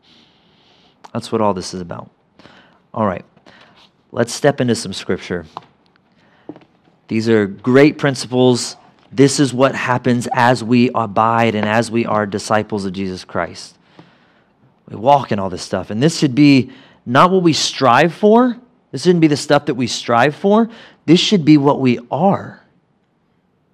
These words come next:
because we want to know him. All right, flip to Hebrews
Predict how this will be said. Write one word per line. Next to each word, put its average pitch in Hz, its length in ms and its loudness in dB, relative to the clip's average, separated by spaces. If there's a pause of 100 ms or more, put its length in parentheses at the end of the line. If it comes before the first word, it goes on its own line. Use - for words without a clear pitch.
(800)
because 139 480 -2
we 127 140 -4
want 131 260 -4
to 117 100 -8
know 110 280 -2
him. - 260 -18 (840)
All 101 60 -10
right, - 140 -16
flip 165 320 -4
to 160 100 0
Hebrews 135 1120 -2